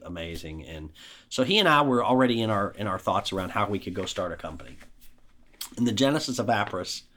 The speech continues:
was <clears throat> in December of nineteen ninety-three. So, uh, there's a young girl here in Louisville named Mary Byron, and she was breaking up with her boyfriend.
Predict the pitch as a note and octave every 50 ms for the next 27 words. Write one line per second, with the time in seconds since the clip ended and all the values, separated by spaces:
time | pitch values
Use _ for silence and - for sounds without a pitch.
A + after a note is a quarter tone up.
0 | _ - - - - _ _ _ - A2 A2 G#2 G2+ G2+ G2 F#2+ - - - -
1 | - - - - - - - - - - _ _ _ - - - D3+ B2+ A2+ G#2+
2 | B2+ C3 B2+ A2+ - - D3+ C#3+ D3 D3 C3 - B2+ A#2+ A#2+ A#2 - A2+ G#2+ G#2+
3 | G#2 G2 G2 - - A2 G2 E2+ D#2 E2 - - - - - - - - - -
4 | - - - - F#2 E2+ E2+ E2 E2 D#2 - - - - - - - - _ _
5 | _ _ _ _ _ - - - G2+ F#2+ F#2+ F#2 F2+ F#2 F#2 F2 G2+ G2+ G#2+ G#2+
6 | G#2+ G2 G#2+ G#2+ G2+ F#2+ - G#2+ G2+ G2 F#2+ F#2 F#2 F#2 F#2+ F#2 F#2 F#2+ F#2 F2
7 | F2+ F#2+ F#2+ F2 F2 E2 D2+ D#2 D#2 D#2 D#2+ D#2 - - - - - - - _
8 | _ _ - - E2+ E2+ E2+ E2+ - - - A#2 A2 G2+ G2+ F#2+ - - G#2 G2+
9 | - - F#2+ F#2+ G2 G2 - F2 F#2 F2+ E2 F2 F2+ F2+ - - E2+ D#2+ D#2 D#2
10 | E2